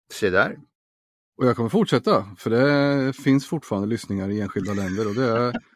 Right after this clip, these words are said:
Speaker 2: <laughs> Ungern, Makedonien, Kroatien, Egypten, Luxemburg, Sydafrika,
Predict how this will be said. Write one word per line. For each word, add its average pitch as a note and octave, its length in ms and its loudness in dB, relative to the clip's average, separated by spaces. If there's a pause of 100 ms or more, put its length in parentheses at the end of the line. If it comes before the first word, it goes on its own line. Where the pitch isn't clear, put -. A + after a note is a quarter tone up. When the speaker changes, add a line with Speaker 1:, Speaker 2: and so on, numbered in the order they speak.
(560)
Speaker 2:
<laughs> - 840 -16
Ungern, E3+ 380 6
Makedonien, D3+ 520 4
Kroatien, B2 400 2
Egypten, A2+ 580 -2
Luxemburg, G#2+ 680 -2
Sydafrika, A2+ 1400 -2